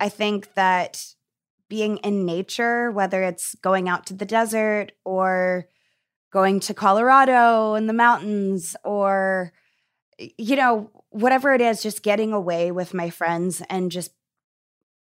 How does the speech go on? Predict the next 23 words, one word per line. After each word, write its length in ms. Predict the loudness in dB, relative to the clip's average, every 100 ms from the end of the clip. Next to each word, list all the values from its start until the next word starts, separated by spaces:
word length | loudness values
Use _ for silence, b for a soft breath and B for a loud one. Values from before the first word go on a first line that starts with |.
| -16
really 640 | -6 -4 -2 -2 -4 -6 -10 _
having 440 | -6 -2 0 -2 -6
time 420 | -2 -2 -2 -4
to 540 | -6 -6 -4 -4 -8 -14 _ _ _ _ _ _ _ _ _ -14
recharge, 920 | -8 -6 -4 0 2 2 -2 -6 -16 _ _ _ _ _ _ _ _
you 240 | -12 -6
know, 340 | -2 -2 -2 -8 _ _
meditate, 800 | -4 -2 -2 -6 -6 -6 -4 -8 -8
whatever 340 | -6 -4 -2
it 100 | -2
is 140 | -4
that 120 | -6 -8
we 120 | -8
wanna 240 | -6 -8
do, 340 | -10 -8 -4 -4
and, 260 | -6 -12 -16 _ _ _ _ _ _ _ _ -8
eh, 120 | -8 -6
with 220 | -8 -4
my 120 | -4
pups, 640 | -4 -6 -10 -12 -14 -14 -18 -10
my, 300 | -4 -2 -2 -2
my 180 | -2 0
dogs. 540 | 0 -2 -6 -14